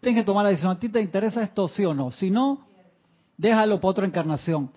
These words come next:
Pero el momento que tú dices, "Sí me interesa", "Ey, loco, entonces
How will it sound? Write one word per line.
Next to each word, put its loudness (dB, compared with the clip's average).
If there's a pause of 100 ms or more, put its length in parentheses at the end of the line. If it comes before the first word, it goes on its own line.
(260)
Pero 0
el 0
momento 2
que 2
tú -2
dices, 0 (580)
"Sí 4
me 4
interesa", 2
"Ey, 2
loco, -2
entonces -2